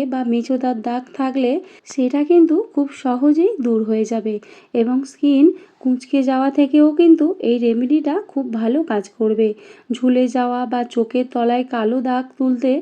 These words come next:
খুব সাহায্য করবে আজকের এই রেমেডিটি। আজকের এই রেমেডিটি তোমরা ব্যবহার করে দেখো, প্রত্যেকেই উপকৃত হবে। এই রেমেডিটি মুখের সাথে সাথে কিন্তু পুরো শরীরেও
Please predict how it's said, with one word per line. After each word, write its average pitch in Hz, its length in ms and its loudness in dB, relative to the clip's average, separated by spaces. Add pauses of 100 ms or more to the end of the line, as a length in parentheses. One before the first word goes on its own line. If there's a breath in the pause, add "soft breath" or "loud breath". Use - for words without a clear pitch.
(280 loud breath)
খুব 277 220 -2
সাহায্য 233 520 -6
করবে 302 300 2 (160)
আজকের 226 400 -4
এই 349 200 2
রেমেডিটি। 220 560 -2 (400)
আজকের 320 300 -4
এই 330 160 4
রেমেডিটি 302 540 4 (240)
তোমরা 262 300 0
ব্যবহার 247 440 0
করে 294 280 2
দেখো, 294 320 0 (360 loud breath)
প্রত্যেকেই 311 640 0
উপকৃত 254 540 -2
হবে। 240 340 -2 (220)
এই 285 180 -2
রেমেডিটি 285 640 2 (360 loud breath)
মুখের 269 360 2
সাথে 269 360 -6
সাথে 320 280 0
কিন্তু 330 280 4 (140)
পুরো 269 260 0
শরীরেও 277 600 0